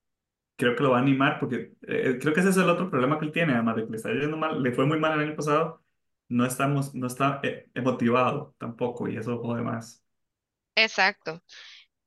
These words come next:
Speaker 2: Y en la de constructores, Red Bull de primero, claramente. Em, luego puse Ferrari. Luego puse Mercedes.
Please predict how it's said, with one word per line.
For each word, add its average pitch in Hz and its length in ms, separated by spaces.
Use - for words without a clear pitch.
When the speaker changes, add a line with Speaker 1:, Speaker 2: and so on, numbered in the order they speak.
Speaker 2:
Y 262 640
en 240 320
la 240 200
de 240 380
constructores, 247 1000
Red 190 240
Bull 196 100
de 202 80
primero, 196 460
claramente. 180 720
Em, 175 720
luego 190 280
puse 202 240
Ferrari. 185 480
Luego 208 180
puse 214 180
Mercedes. 220 840